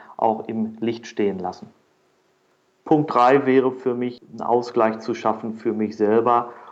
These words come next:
rauszugehen aus dem Alltag. Ähm,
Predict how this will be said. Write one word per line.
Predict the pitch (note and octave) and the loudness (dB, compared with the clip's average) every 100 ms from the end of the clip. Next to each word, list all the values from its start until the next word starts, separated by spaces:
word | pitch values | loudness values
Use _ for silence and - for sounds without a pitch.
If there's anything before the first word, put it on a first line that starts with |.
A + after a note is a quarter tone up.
| - - - | -20 -20 -6
rauszugehen | G#2 G2+ B2+ - - A2+ A2+ A2+ A#2 | 0 2 2 -2 -10 -8 -4 -2 -2
aus | G2 A2 | -4 -4
dem | A#2 G#2+ | -4 -4
Alltag. | - A2+ A2 A2 G#2+ A2 | 0 0 0 0 0 -2
Ähm, | A2 G2+ G#2+ G#2+ G2+ | -6 -8 -6 -8 -12